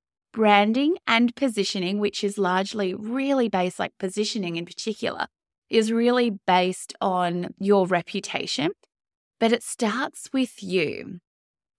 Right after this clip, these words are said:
So if you sell, for example, a four hundred dollar jewel necklace, and you are taking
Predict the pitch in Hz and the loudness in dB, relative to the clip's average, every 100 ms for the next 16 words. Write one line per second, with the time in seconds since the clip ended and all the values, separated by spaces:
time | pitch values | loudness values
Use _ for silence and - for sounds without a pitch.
0 | - - 233 240 - _ _ - 285 269 | -6 2 4 4 -2 _ _ -2 -2 0
1 | 330 466 - 214 185 190 214 208 214 196 | 0 -2 2 4 4 2 2 2 2 -2
2 | 170 165 190 - 190 - 269 277 320 302 | -4 -4 -8 -6 -6 2 4 4 2 0
3 | 226 190 185 175 175 170 - 202 196 196 | 0 0 4 4 2 -2 0 4 4 4
4 | 208 180 139 - - 359 - - - 208 | -2 -6 -6 -4 -2 -2 -2 -12 -6 -2
5 | 202 202 202 226 277 320 - 220 202 202 | -2 -2 -2 2 2 0 -2 -2 -2 -2
6 | 208 190 185 | -4 -2 -4